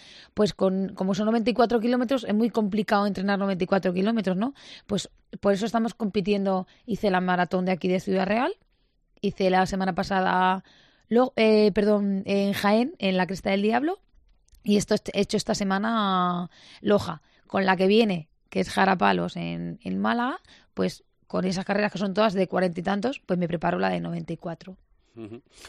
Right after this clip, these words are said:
Speaker 2: Oye, en casa tienes mucho espacio para tanto trofeo, ¿no?
Speaker 1: Ya cuesta, ya cuesta
Speaker 2: Ya cuesta, ¿no?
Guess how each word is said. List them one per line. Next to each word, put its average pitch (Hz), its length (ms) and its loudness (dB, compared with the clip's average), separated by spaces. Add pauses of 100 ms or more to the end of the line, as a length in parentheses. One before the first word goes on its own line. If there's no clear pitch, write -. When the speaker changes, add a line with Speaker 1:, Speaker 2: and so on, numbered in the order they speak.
(260)
Speaker 2:
Oye, 123 140 -6
en 117 80 -4
casa 123 220 -4
tienes 131 500 0
mucho 127 240 -8
espacio 127 280 -4
para 110 180 -4
tanto 107 380 -4
trofeo, 113 440 -4
¿no? 135 160 -6 (600)
Speaker 1:
Ya 202 100 -2
cuesta, 202 460 0
ya 202 160 0
cuesta 214 540 2
Speaker 2:
Ya - 80 2
cuesta, 226 320 4
¿no? 220 60 2